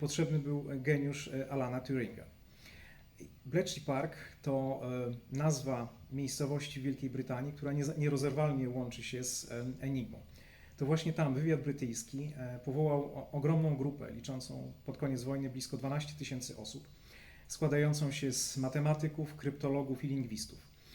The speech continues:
Głównym i jedynym zadaniem tej grupy było, e, łamanie szyfrów niemieckich, deszyfracja, mm, depesz wroga, a tym samym,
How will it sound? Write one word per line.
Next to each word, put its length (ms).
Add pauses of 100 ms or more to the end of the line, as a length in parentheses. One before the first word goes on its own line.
(300)
Głównym 380
i 40
jedynym 320
zadaniem 380
tej 160
grupy 420 (200)
było, 520
e, 60
łamanie 380
szyfrów 400
niemieckich, 640 (360)
deszyfracja, 800
mm, 380
depesz 320
wroga, 400
a 60
tym 160
samym, 440